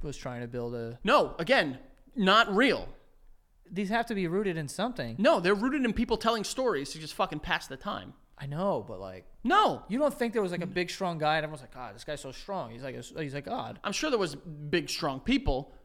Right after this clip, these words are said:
Speaker 1: That's what I'm saying.
Speaker 2: But also back then, the
Speaker 1: Let
Speaker 2: ancient
Speaker 1: me
Speaker 2: Greeks,
Speaker 1: ask you a
Speaker 2: the, their
Speaker 1: question.
Speaker 2: average height was, like, four ten.
Speaker 1: Let me ask you a question. I went down,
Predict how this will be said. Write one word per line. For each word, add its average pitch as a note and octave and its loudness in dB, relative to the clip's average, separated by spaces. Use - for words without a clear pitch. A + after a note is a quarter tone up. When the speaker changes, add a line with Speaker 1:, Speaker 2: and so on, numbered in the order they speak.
Speaker 1:
That's - -20
what D3 -12
I'm C#4+ -8
saying. F3+ -12
Speaker 2:
But F3+ 4
also B3 4
back G#3 0
then, B3+ 0
the F#3 0
Speaker 1:
Let G#3 2
Speaker 2:
ancient G3+ 4
Speaker 1:
me F#3 4
Speaker 2:
Greeks, F3+ 6
Speaker 1:
ask - -6
you F#3 6
a - 2
Speaker 2:
the, - -2
their E3+ 6
Speaker 1:
question. G#3 4
Speaker 2:
average G3+ 4
height G3 2
was, G#3+ 0
like, D3 0
four F3+ -2
ten. F3 -2
Speaker 1:
Let F3 -10
me G3 -2
ask F#3+ -4
you F3 -2
a - -4
question. - 0
I D#3+ 4
went G3 4
down, F3 4